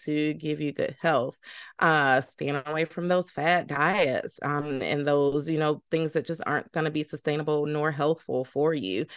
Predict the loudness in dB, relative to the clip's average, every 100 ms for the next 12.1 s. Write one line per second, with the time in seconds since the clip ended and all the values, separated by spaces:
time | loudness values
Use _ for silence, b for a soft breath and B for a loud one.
0 | B B 2 2 4 2 2 0 0 0
1 | 0 2 4 2 -2 -4 -4 -4 -6 -2
2 | -4 -4 -8 -6 -4 -4 -2 -4 -4 -2
3 | 0 0 0 -2 -4 -6 -6 -4 -4 -4
4 | -4 -6 -6 -8 -6 -6 -4 -4 -4 -6
5 | -8 -10 -8 -10 -10 -14 -14 -14 -14 -14
6 | -14 -16 _ _ _ B B B B 6
7 | 8 8 8 8 8 8 10 10 8 6
8 | 0 4 4 4 2 2 4 4 4 4
9 | 4 4 2 2 0 0 2 4 2 -2
10 | -4 -4 -2 -4 -6 -4 2 6 6 4
11 | B B B 6 8 6 2 2 2 4